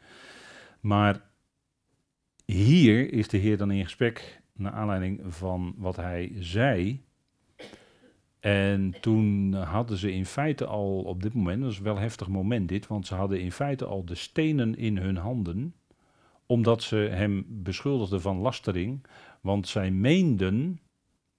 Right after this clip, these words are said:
dat de Heer zichzelf aan God gelijk maakte, dus aan zijn vader gelijk maakte. Want hij zei bijvoorbeeld in vers dertig, hè, dat staat hier dan voor, "Ik en de Vader zijn één." Johannes tien vers dertig, die kent u wel, hè, die uitspraak.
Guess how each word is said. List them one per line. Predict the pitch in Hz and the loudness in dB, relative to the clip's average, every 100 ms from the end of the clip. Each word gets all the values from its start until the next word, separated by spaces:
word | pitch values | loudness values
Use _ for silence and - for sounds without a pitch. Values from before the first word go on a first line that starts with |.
| _ _ _ _ _ _ | _ _ _ _ _ _
dat | 90 101 | -4 -2
de | 95 | 0
Heer | 98 135 113 | 2 4 2
zichzelf | 107 - 110 107 - | 0 -2 -2 -2 -4
aan | 110 | -6
God | - 120 | -4 -4
gelijk | - 120 131 | -4 -2 -2
maakte, | 131 80 - - _ _ - | -2 -6 -8 -16 _ _ -12
dus | 92 | -8
aan | 92 90 | -6 -4
zijn | 92 | -4
vader | 92 90 | -4 -4
gelijk | 87 101 98 | -6 -6 -8
maakte. | 76 73 - _ _ _ _ _ - - - - - - - - - | -12 -16 -20 _ _ _ _ _ -20 -20 -20 -20 -20 -20 -20 -18 -10
Want | 87 | -4
hij | 95 | -2
zei | 92 101 | 0 0
bijvoorbeeld | 90 95 95 | 0 -2 0
in | 104 95 | 0 0
vers | 90 82 | 0 -2
dertig, | 90 107 - | 0 0 0
hè, | 113 110 | -4 -4
dat | 117 | -4
staat | - 92 87 | -6 -6 -6
hier | 95 | -4
dan | 90 85 | -6 -6
voor, | 98 104 120 - | -4 -6 -6 -6
"Ik | 117 - | -6 -4
en | 110 | -2
de | 92 | -2
Vader | 95 101 104 98 | 0 0 -2 -2
zijn | 101 101 | -2 -4
één." | 113 117 92 78 67 _ _ _ _ _ _ _ _ _ _ _ _ _ _ _ - | -2 -2 -2 -4 -10 _ _ _ _ _ _ _ _ _ _ _ _ _ _ _ -6
Johannes | 95 92 92 | -2 -2 -2
tien | 113 104 | -2 -2
vers | 104 | -2
dertig, | 117 - 82 | -2 -2 -6
die | |
kent | 90 117 101 | -6 -6 -4
u | |
wel, | 85 82 | -4 -4
hè, | 131 | -6
die | 101 | -6
uitspraak. | 80 80 - 78 73 - - | -6 -8 -10 -10 -12 -20 -20